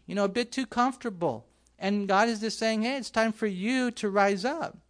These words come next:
You know, and I know that can be hard, but I'll tell you what, the Holy Spirit is here.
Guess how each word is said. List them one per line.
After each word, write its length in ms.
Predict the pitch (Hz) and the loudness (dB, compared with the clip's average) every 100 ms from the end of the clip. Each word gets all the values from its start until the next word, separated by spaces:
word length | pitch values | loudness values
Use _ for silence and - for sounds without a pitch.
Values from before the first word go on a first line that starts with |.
| _ - - _ _ | _ -20 -20 _ _
You 80 | 233 | 4
know, 60 | 254 | 6
and 100 | 254 | 6
I 60 | |
know 180 | 262 285 | 6 6
that 180 | 294 254 | 6 2
can 160 | 254 233 | 0 0
be 120 | 220 | -2
hard, 580 | 202 226 269 269 208 180 | 0 2 4 4 4 2
but 160 | 196 | 2
I'll 100 | 185 | 2
tell 180 | 202 254 | 0 0
you 140 | 247 | 2
what, 240 | 247 262 262 | 2 0 2
the 100 | 190 | -2
Holy 440 | 147 214 240 240 | 0 0 0 -2
Spirit 640 | 185 - - 240 247 226 - | -6 -8 -6 -4 -2 -2 0
is 280 | 185 180 | 0 0
here. 680 | - - 208 262 240 127 - | -2 -10 -8 -4 -4 -6 -12